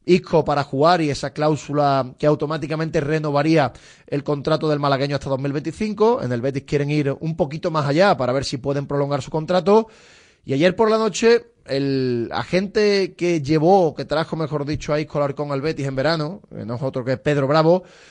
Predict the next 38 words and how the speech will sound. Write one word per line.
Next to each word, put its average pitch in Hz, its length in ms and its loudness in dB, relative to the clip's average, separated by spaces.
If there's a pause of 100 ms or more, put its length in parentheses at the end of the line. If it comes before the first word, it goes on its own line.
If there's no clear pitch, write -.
(140)
sorprendía 160 760 2
en 202 80 0
el 180 80 -4
programa 165 300 -2
de 190 60 -2
televisión 185 380 -2
del 170 120 -2
Chiringuito 170 520 -2
con 156 120 -4
unas 165 160 -6
declaraciones 175 640 -2
donde 160 200 -2
mostraba, 170 600 0 (340)
entre 104 300 -8
comillas, 156 340 -2
su 170 160 -6
malestar 165 540 -2
con 180 160 -4
el 147 60 -2
hecho 165 200 -4
de 185 80 -4
que 165 80 -8
se 151 180 -8
hubieran 160 280 -2
filtrado 175 600 -2
cifras, 196 760 -2
detalles 175 720 0 (320)
del 127 180 -6
contrato 143 420 -4
de 175 80 -2
Isco - 140 -6
Alarcón 135 320 -4
con 113 340 -8
el 135 100 -4
Betis. 147 420 -4 (320)
Si - 160 -6
os 120 60 -2
parece, 226 500 2